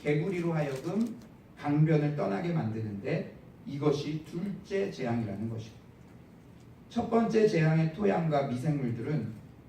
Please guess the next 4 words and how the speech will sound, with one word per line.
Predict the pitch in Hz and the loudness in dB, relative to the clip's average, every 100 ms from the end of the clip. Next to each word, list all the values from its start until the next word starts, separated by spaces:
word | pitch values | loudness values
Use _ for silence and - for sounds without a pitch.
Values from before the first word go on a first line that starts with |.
| - | -14
개구리가 | - 131 135 120 110 127 - - - - | -6 -4 -4 -6 -4 -4 -6 -8 -16 -8
바칠루스 | 113 120 - - 196 180 165 151 - - 175 185 190 - - | -6 -6 -8 -6 -2 2 2 2 -2 -6 -4 -2 -6 -10 -12
안트라치키스라는 | - 135 135 175 165 - - - - - - 110 107 147 110 - - - - | -6 -6 -4 -2 -2 -2 -6 -12 -10 -10 -8 -4 -2 -2 -4 -6 -10 -18 -18
병영균에 | - 131 143 156 165 160 160 - - 120 120 139 - | -10 -6 -2 -2 0 -2 -6 -10 -8 0 0 2 -2